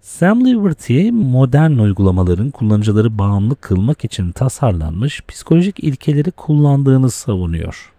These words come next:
Akıllı telefon bağımlılığının madde bağımlılığıyla da benzer yanının olduğunu ve aslında benzer tanı faktörlerini paylaştığını belirtiyor.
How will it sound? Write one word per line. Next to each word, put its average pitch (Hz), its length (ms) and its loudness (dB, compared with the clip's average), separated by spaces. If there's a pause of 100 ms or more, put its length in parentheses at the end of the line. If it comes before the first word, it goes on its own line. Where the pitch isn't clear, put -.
(280)
Akıllı 101 320 -2
telefon 107 480 -2
bağımlılığının 107 720 2
madde 110 600 -2
bağımlılığıyla 254 840 -2
da 135 200 -4
benzer 160 520 0
yanının 131 580 4 (100)
olduğunu 92 760 -2 (160)
ve 143 280 2 (100)
aslında 123 400 -4
benzer 120 360 0
tanı 120 280 -2
faktörlerini 113 840 0
paylaştığını 104 840 -2
belirtiyor. 80 680 -10